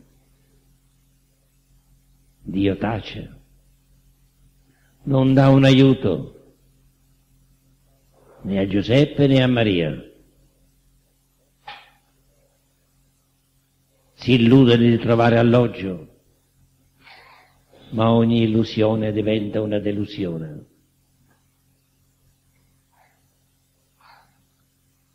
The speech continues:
Finalmente trovano un posto, così, in una grotta.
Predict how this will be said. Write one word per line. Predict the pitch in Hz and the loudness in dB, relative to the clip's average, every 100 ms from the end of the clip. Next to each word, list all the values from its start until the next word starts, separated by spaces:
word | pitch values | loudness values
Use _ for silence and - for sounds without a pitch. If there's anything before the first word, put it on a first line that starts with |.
| _ - - _ - | _ -20 -20 _ -8
Finalmente | 127 110 117 113 113 110 117 - | -4 0 0 0 0 -2 -4 -4
trovano | 117 110 104 104 104 | 0 0 0 -4 -6
un | 98 | -6
posto, | 104 95 - - 76 80 - _ _ _ | -6 -6 -10 -20 -20 -20 -20 _ _ _
così, | - - 92 82 _ _ _ _ _ _ _ _ _ _ _ - | -18 -14 -14 -14 _ _ _ _ _ _ _ _ _ _ _ -12
in | 277 | -8
una | 135 135 | -6 -6
grotta. | 95 95 - - - - | -6 -8 -10 -18 -18 -18